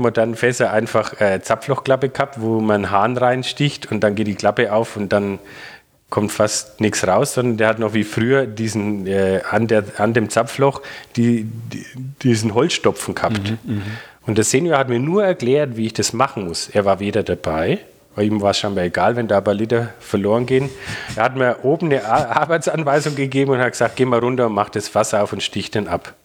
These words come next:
Speaker 1: Und das macht man dann so, dass man quasi eine große Wanne
Speaker 2: Mhm,
Speaker 1: vors
Speaker 2: mhm.
Speaker 1: Fass stellt
Speaker 2: Mhm.
Speaker 1: und dann hängt man seine Winzerschürze rein und dann hast du, äh, einen Stechhahn,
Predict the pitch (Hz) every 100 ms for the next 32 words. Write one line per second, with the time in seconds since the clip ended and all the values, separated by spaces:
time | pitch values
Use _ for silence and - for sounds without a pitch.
0 | _ _ _ _ 101 101 120 139 123 113
1 | 104 127 131 131 123 110 104 107 110 107
2 | 101 107 113 107 98 - - - - 107
3 | 139 185 131 123 117 117 117 147 - -
4 | 185 202 120 120 120 127 110 117 117 117
5 | 120 131 113 110 107 113 156 156 - 143
6 | - 104 98 135 220 214 - - - -
7 | - 120 120 123 127 127 120 110 110 90
8 | 107 107 - 120 139 165 180 196